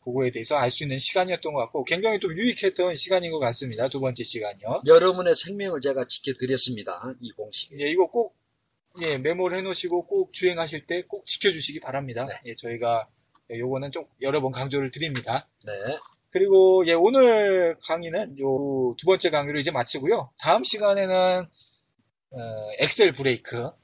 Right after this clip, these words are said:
Speaker 2: 네.
Speaker 1: 브레이크도 여러 가지 종류가 있죠.
Speaker 2: 아, 그렇죠.
Speaker 1: 예.
Speaker 2: 예.
Speaker 1: 브레이크도 뭐, 아까 말씀드린 뭐, 핸드 브레이크라든지,
Speaker 2: 네.
Speaker 1: 어, 엔진 브레이크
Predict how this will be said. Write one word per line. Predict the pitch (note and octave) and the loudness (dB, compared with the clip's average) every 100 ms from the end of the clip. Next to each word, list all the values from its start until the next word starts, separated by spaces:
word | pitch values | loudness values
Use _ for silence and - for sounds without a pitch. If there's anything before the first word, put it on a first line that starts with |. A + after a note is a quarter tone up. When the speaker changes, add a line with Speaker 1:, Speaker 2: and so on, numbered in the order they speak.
| B2 | -4
Speaker 2:
네. | A#2 G#2+ D3+ E3+ _ - - | -2 -2 -4 -6 _ -18 -6
Speaker 1:
브레이크도 | C#3+ - D3 D#3+ B2 | -6 -6 -8 -6 -4
여러 | C3 E3 | -2 -2
가지 | D#3 | -2
종류가 | D3 C3 E3+ G3 | -4 -6 -4 -4
있죠. | G3 F#3 - | -4 -4 -6
Speaker 2:
아, | C3 D3+ C#3+ | 0 0 0
그렇죠. | C#3 C#3 - G#2+ B2+ | -4 -4 -6 -8 -8
Speaker 1:
예. | B2 | -6
Speaker 2:
예. | A2 G#2 G2 A#2+ A#2+ A2 _ G2 F#2+ F#2 - - | -6 -8 -8 -8 -10 -20 _ _ -20 -20 -20 -12
Speaker 1:
브레이크도 | A2+ - A#2+ C3+ | -12 -12 -10 -10
뭐, | A2 G2+ F#2+ - | -8 -14 -14 -20
아까 | - A2+ | -16 -10
말씀드린 | A2 A#2 A#2+ A#2+ | -8 -8 -10 -10
뭐, | A2+ D3+ | -8 -6
핸드 | D#3+ D#3 | -2 -2
브레이크라든지, | A#2 G#2+ - A2 B2+ A#2 C#3+ A3 | -4 -8 -10 -8 -6 -8 -12 -8
Speaker 2:
네. | - - - _ _ | -10 -10 -20 _ _
Speaker 1:
어, | _ _ _ - | _ _ _ -8
엔진 | C3 F#3 | -4 -2
브레이크 | C3+ A#2 F#2+ | -2 -6 -8